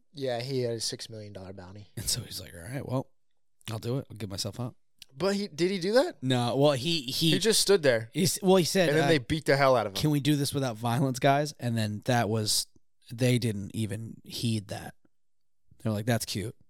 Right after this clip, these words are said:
Speaker 2: Let's beat the living crap out of him."
Speaker 1: Yeah.
Speaker 2: Yeah. Poor Vash.
Speaker 1: No, I just, I just really like the,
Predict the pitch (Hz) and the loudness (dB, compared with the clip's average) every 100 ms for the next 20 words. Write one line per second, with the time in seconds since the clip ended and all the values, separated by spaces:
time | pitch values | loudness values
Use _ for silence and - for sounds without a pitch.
0 | _ _ 127 - 135 110 110 101 98 104 | _ _ -4 2 2 2 -4 -4 -6 -8
1 | - - - - _ - 113 101 - _ | -8 -12 -16 -20 _ -20 -16 -16 -18 _
2 | _ _ _ _ 104 120 - _ _ - | _ _ _ _ -18 -18 -20 _ _ -8
3 | 120 101 87 - - _ _ - 120 110 | -6 -6 -12 -16 -20 _ _ -12 -8 -2
4 | 131 165 - 151 131 135 143 127 117 120 | 0 0 2 2 2 2 4 4 2 0
5 | 110 | -2